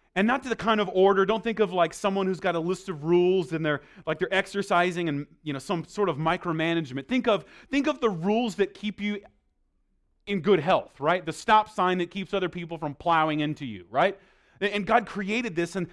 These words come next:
the words described there we would call shalom or peace. And there's this beautiful order.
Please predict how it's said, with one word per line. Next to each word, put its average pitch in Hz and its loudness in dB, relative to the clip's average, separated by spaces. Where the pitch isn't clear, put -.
the 185 0
words 202 4
described 190 -2
there 190 0
we 190 -2
would 185 -6
call 175 -2
shalom 175 0
or 143 -4
peace. - -8
And 196 -2
there's 208 -2
this 180 -10
beautiful 220 -4
order. 160 4